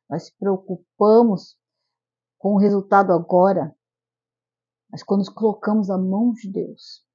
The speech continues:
quando nós colocamos na presença de Deus, Ele é o Deus de providência imediata, Ele é o Deus de recurso. Tem coisas que Deus trabalha, tem coisa que Deus, Ele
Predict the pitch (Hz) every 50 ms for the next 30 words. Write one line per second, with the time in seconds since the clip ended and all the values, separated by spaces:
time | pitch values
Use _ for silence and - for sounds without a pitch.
0 | _ _ _ - - 170 180 165 - - 185 170 175 196 190 196 190 185 175 -
1 | - - _ _ _ _ _ - - - _ - 190 175 175 170 180 196 220 247
2 | 254 247 - 233 214 196 180 - - 143 - - - - - - _ _ _ _
3 | _ _ _ _ _ _ _ _ _ _ _ - 190 190 190 196 202 196 196 185
4 | 175 165 - - 185 185 196 202 202 196 175 - 196 - _ - - 185 190 190
5 | 190 180 190 175 156 240 233 - 202 202 208 214 196 - - 180 170 170 175 185
6 | 190 - - 190 175 175 185 196 196 196 - 190 185 175 165 180 - - 165 185
7 | 190 196 202 202 190 - _ - 190 185 170 180 170 170 - _ _ - 180 185
8 | 185 180 - _ - 202 214 220 220 - _ - - 190 190 196 208 220 214 -
9 | - - 175 170 175 180 175 - - 190 170 151 151 151 156 160 165 175 185 196
10 | 214 233 240 240 - _ _ _ _ _ _ _ _ _ _ _ _ _ _ _
11 | _ _ _ _ _ _ _ _ _ _ _ - 208 196 - - 220 220 214 196
12 | - - 180 175 165 - 196 208 208 220 214 185 - - - - _ _ _ _
13 | _ _ _ - - 190 196 190 190 190 185 180 175 180 - - 269